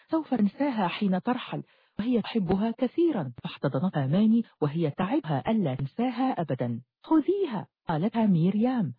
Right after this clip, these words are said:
وهي تعطيها الدمية الصغيرة كي تتذكرها بها. مدت يدها تجذب عقد الجعران الذي يحيط بعنق ماني تريده في المقابل، فنظرت ماني نحو سنحوت الذي أخبرها أن تمنح الطفلة العقد لو أرادت،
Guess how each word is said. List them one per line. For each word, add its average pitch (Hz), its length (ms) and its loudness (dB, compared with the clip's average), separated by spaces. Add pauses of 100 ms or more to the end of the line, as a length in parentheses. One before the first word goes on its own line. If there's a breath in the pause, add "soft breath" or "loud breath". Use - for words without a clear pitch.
وهي 131 300 -4
تعطيها 151 300 -4
الدمية 226 360 0
الصغيرة 196 580 -2 (200)
كي 131 200 0
تتذكرها 160 840 -2
بها. 208 400 -2
مدت 139 380 -2
يدها 170 380 -2 (160)
تجذب 170 420 0
عقد 151 420 0
الجعران 160 680 0 (360 soft breath)
الذي 202 340 2
يحيط 233 380 -2
بعنق 180 580 2
ماني 175 420 2 (380 soft breath)
تريده 160 520 2
في - 120 -6
المقابل، 131 640 -2 (100)
فنظرت 175 580 2
ماني 180 340 4
نحو 147 320 -4
سنحوت 139 560 -2 (280 loud breath)
الذي 143 300 0
أخبرها 156 580 -2
أن 139 120 -4
تمنح 277 360 -4
الطفلة 190 380 -4
العقد 156 440 -2
لو 139 260 0
أرادت، 143 440 -2